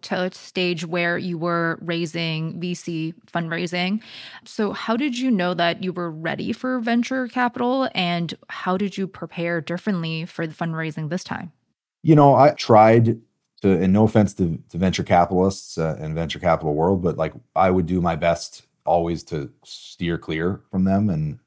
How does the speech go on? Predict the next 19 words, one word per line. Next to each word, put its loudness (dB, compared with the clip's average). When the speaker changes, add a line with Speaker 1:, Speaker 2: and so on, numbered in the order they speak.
Speaker 2:
I 4
would 2
focus -2
more 0
on -2
family -2
funds -2
and -10
individual -4
investors -2
and -16
strategic -10
partners. -8
And, -16
and -12
for -8
me, -6
it -8
was, -8